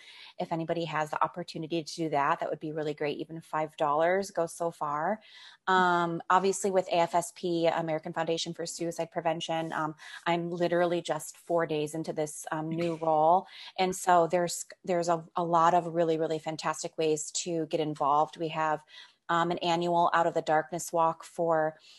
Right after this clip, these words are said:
um, you know, folks that have been affected by suicide. And, and so, um, you can follow us at A F S P Nevada,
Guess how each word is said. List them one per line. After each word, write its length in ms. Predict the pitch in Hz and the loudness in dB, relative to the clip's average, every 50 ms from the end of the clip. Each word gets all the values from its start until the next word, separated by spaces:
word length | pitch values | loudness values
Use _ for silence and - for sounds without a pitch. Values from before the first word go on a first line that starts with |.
| - - _ - | -20 -12 _ -2
um, 480 | 175 175 165 160 156 156 151 147 160 - _ _ _ _ _ _ _ _ _ _ - - | 0 0 0 0 -2 -2 -4 -6 -8 -12 _ _ _ _ _ _ _ _ _ _ -8 -2
you 100 | 226 202 | 0 2
know, 100 | 196 185 | 2 2
folks 240 | 190 180 180 175 - | 4 2 2 2 0
that 100 | - 180 | -4 -4
have 80 | 165 | -2
been 180 | 165 170 160 160 - - | -2 -2 -2 -2 -4 -6
affected 460 | 160 - - 160 160 - 175 156 151 | -4 -2 -2 -2 -2 -2 -4 -4 -2
by 160 | 151 143 147 | -2 -2 -2
suicide. 800 | 147 - - 160 160 156 - - 190 185 196 208 220 233 233 240 - | -4 -4 -4 -4 -4 -4 0 2 2 4 6 6 4 4 2 -2 -4
And, 420 | 180 170 165 156 151 151 160 156 - - - - - - - - | -4 -4 -2 -2 -2 -2 -4 -6 -8 -14 -20 -20 -20 -12 -6 -4
and 160 | 175 170 165 | -4 -4 -2
so, 520 | - - 170 160 156 156 151 151 143 - - 147 | 2 4 4 6 6 6 4 4 2 0 -2 -2
um, 280 | 135 117 98 92 - | -2 -2 -2 -4 -4
you 120 | 190 175 - | -6 -6 -6
can 180 | - 180 175 | -6 -6 -6
follow 520 | 170 - 165 160 160 165 165 165 160 160 - | -4 -2 0 2 4 4 4 4 4 2 2
us 360 | - 160 156 156 - - - - | 2 2 2 0 -2 -6 -8 -4
at 240 | - 147 156 - - | -2 0 0 2 2
A 40 | 170 | 2
F 220 | 156 156 160 - | 2 2 2 0
S 220 | 165 160 156 - - - | -2 -2 -2 -4 -10 -14
P 640 | - - 170 165 160 156 160 160 156 156 156 165 - _ _ _ _ _ _ _ _ _ | -10 -8 -6 -4 -2 -2 -2 -2 -2 -4 -4 -6 -10 _ _ _ _ _ _ _ _ _
Nevada, 480 | 175 175 170 156 - 156 147 139 143 | -4 -2 -2 0 2 2 2 4 4